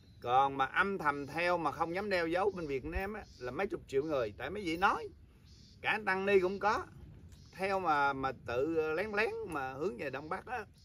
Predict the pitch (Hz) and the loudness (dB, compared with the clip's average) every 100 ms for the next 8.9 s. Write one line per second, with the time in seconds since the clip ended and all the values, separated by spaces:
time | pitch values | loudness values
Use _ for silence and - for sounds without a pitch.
0 | - - - - - 135 165 160 226 202 | -20 -20 -20 -16 -2 2 4 2 4 4
1 | 190 160 147 135 165 170 143 135 160 170 | 6 6 6 6 2 -2 -4 -4 -6 -6
2 | 175 220 277 - - - - - - - | -2 -2 -2 -16 -20 -20 -20 -20 -20 -20
3 | - - - 143 143 147 139 139 185 208 | -20 -20 -6 2 4 6 6 4 2 4
4 | 233 165 156 170 175 208 214 175 208 208 | 6 6 6 0 0 -2 0 0 2 4
5 | 190 165 - 165 180 392 330 - - 160 | 4 2 -2 -2 2 2 2 -6 -6 -2
6 | 151 160 175 190 240 - - - - - | 0 0 -2 -6 -8 -12 -20 -20 -20 -20
7 | - - - - - - 202 180 165 156 | -20 -20 -20 -20 -20 -2 4 6 6 4
8 | 160 156 160 160 175 160 180 214 262 | 4 4 4 4 2 0 -4 -4 -6